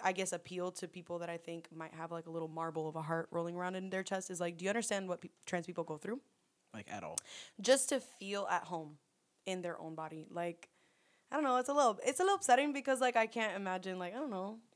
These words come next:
Speaker 1: That's very vulnerable and it kinda pisses me off and I, you
Speaker 2: Definitely.
Speaker 1: deserve better.
Speaker 2: And, like, they'll bring up the stats of, like, suicide rates and all that stuff. Like, "Oh, see, you shouldn't be trans." It's,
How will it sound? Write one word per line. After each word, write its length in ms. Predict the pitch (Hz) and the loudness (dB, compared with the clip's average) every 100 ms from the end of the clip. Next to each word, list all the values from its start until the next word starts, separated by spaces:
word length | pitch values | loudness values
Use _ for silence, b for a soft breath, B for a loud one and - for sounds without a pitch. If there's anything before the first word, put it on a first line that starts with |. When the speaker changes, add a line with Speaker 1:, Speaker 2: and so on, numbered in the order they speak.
| _ | _
Speaker 1:
That's 160 | 202 202 | -8 0
very 240 | 208 254 | 4 4
vulnerable 460 | 196 190 202 202 196 | 4 0 2 4 4
and 280 | 185 175 175 | 2 -2 -6
it 220 | 170 170 | -8 -4
kinda 180 | 180 170 | -4 -2
pisses 320 | 170 160 160 | -4 -6 -4
me 120 | 165 | -2
off 180 | 165 165 - | -2 -6 -8
and 300 | 165 165 165 _ - | -8 -8 -12 _ -6
I, 200 | 170 165 | -4 -2
you 160 | 165 | -6
Speaker 2:
Definitely. 260 | 170 - 180 | -10 -8 -8
Speaker 1:
deserve 380 | 165 170 170 160 | -4 -4 -6 -6
better. 360 | 170 175 214 226 b b 117 | -4 -4 -4 -10 b b -4
Speaker 2:
And, 120 | 120 | -2
like, 180 | 120 113 | -2 0
they'll 140 | 127 | -2
bring 260 | 120 117 120 | 0 -2 -2
up 80 | |
the 80 | 117 | -6
stats 400 | 113 - 101 101 | -8 -4 -6 -6
of, 120 | 101 | -8
like, 220 | 98 98 - | -8 -10 -12
suicide 540 | - 101 101 - 101 | -10 -8 -6 -6 -6
rates 220 | 104 104 | -4 -6
and 80 | 113 | -6
all 80 | 104 | -8
that 60 | 98 | -6
stuff. 160 | 107 | -6
Like, 100 | 101 | -4
"Oh, 200 | 131 120 | -4 -4
see, 220 | 110 123 123 | -4 -4 -4
you 120 | 110 | -6
shouldn't 280 | - 123 117 | -4 -4 -4
be 100 | 113 | -6
trans." 400 | - 117 107 98 | -6 -4 -4 -6
It's, 160 | 104 | -8